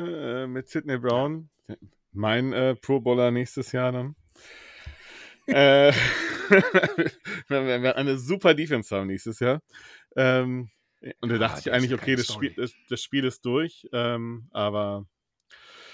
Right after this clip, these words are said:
Speaker 1: ja, ich mein, wenn man halt einfach Arizona zu keinem einzigen Punt zwingt, dann, äh, geht es eben so aus. <laughs> Also es, was, was, was hatten die annähernd fünfhundert Yards gegen uns in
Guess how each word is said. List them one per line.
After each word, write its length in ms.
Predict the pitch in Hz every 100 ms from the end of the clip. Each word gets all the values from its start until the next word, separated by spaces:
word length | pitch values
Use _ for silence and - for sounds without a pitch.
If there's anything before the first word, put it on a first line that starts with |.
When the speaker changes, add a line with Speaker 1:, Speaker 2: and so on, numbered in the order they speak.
| - - _ _ _ -
Speaker 1:
ja, 320 | 139 175 147 - -
ich 160 | - 131
mein, 400 | 117 117 110 87
wenn 100 | 110
man 160 | 120 113
halt 540 | 107 107 - - - _ _ _ _ _ _ _ _
einfach 340 | - 107 107 - 123 127 -
Arizona 720 | 107 110 104 117 123 117 107 _
zu 200 | - 120
keinem 240 | 117 110
einzigen 440 | 95 117 123 107 -
Punt 440 | 110 113 - _ _
zwingt, 560 | - 120 120 - - _ _ _ _
dann, 340 | 107 95 101 101
äh, 200 | 101 98
geht 160 | -
es 120 | -
eben 140 | 101 110
so 140 | 107
aus. 360 | 101 127 - -
<laughs> 20 |
Also 280 | 110 - 101
es, 260 | - - _ - - - - _ -
was, 220 | 110 -
was, 160 | 110
was 100 | 123
hatten 160 | 151 139
die 140 | 123
annähernd 380 | 123 135 127 117
fünfhundert 440 | - 135 - 117 113
Yards 360 | 113 127 -
gegen 260 | 139 131 123
uns 540 | 127 147 147 - - _ -
in 460 | 123 123 123 120